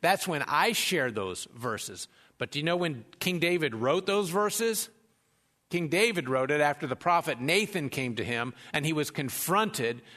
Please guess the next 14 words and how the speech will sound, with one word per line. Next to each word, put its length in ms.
with 200
the 140
affair 340
that 160
he 120
had 100
had 240
with 160
Bathsheba, 480
that 160
he 100
had 160
committed 320
adultery 840